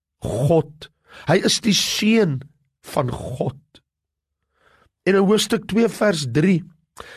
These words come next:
lees jy, "Hoe sal ons ontvlug as ons so groot saligheid verontagsaam nadat dit eers deur die Here verkondig is?" Hy is die Here. Hy is die Here van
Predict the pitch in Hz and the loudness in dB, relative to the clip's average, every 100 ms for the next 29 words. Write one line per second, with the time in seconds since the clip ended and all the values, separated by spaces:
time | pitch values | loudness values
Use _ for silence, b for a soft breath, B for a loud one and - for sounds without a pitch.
0 | B 139 175 - 185 156 180 - 202 185 | B 0 2 2 4 4 4 4 4 4
1 | 190 190 160 - 220 202 87 - _ _ | 2 0 -2 -4 -2 -2 -2 -12 _ _
2 | B B B 170 185 160 - 202 165 190 | B B B 0 2 0 2 2 2 2
3 | 185 185 170 170 180 180 - 170 160 185 | 2 2 2 2 2 -2 -2 -2 -2 -2
4 | 151 - 160 135 147 160 143 - 165 135 | -2 0 0 2 2 2 0 0 -2 0
5 | - 151 156 139 B B 92 92 113 143 | 0 2 2 0 B B -12 -4 2 2
6 | 151 165 135 143 135 151 147 156 - 202 | 4 0 0 -4 -4 -2 -2 -2 -8 -10
7 | - - _ _ B B 143 185 - 151 | -12 -16 _ _ B B 0 0 2 -2
8 | - 180 165 - - - 92 113 131 139 | 2 2 2 0 -12 -10 -4 2 4 6
9 | 160 165 185 - B B B B 135 143 | 4 4 2 0 B B B B -2 0
10 | 175 151 117 156 170 175 170 | 2 2 4 4 2 0 0